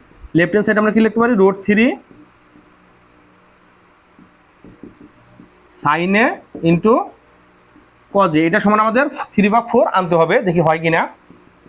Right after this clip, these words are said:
রুট থ্রি sin A, আমরা জানি যে sin A মানে কি? Sin হচ্ছে লম্ব by অতিভুজ। এখানে লম্ব কত? রুট থ্রি। অতিভুজ কত? অতিভুজ আমরা কত পাইছি? টু। তাহলে এখানে আমরা টু লিখতে পারি।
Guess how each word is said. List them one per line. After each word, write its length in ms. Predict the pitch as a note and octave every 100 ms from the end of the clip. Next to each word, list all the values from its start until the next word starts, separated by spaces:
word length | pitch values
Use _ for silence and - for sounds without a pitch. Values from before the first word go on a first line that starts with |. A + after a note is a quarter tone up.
| _ _ _ - _ D3+
রুট 240 | F3+ F3+
থ্রি 280 | F#3+ A3+ F4 - - - - -
sin 400 | G3 A#3 C4+ A3
A, 260 | G#3+ B2+
আমরা 220 | C#3 D#3+
জানি 160 | G3+ A3+
যে 80 | A3+
sin 420 | - G3+ G#3 B3+ A3 - -
A 140 | A3
মানে 240 | B3 G3 A3
কি? 200 | A3 C#3
Sin 280 | - F3 G3
হচ্ছে 240 | G3+ B3+ D#4
লম্ব 300 | F3+ F3+ G3
by 160 | B3
অতিভুজ। 440 | B3 G#3+ E3+ C3 E3+
এখানে 160 | F#3+
লম্ব 340 | G3 G3+ G3+ G#3
কত? 80 | A3
রুট 280 | G3 F#3+
থ্রি। 280 | - F#3+ G3 - _ _ _ _ _ _ _ F#3+
অতিভুজ 360 | F#3 G3+ G#3
কত? 180 | A#3 G#3+ B3 - - _ _ _ _ _ -
অতিভুজ 280 | F#3 F#3+ G#3
আমরা 140 | G#3
কত 120 | G#3+ G#3+
পাইছি? 380 | A3 A3 D#4 G4 _ _ -
টু। 240 | D#3+ G#2+
তাহলে 140 | - D#3+
এখানে 160 | F3+
আমরা 120 | F3+ F3+
টু 140 | F#3+
লিখতে 200 | F#3 F#3+
পারি। 260 | F#3 G#3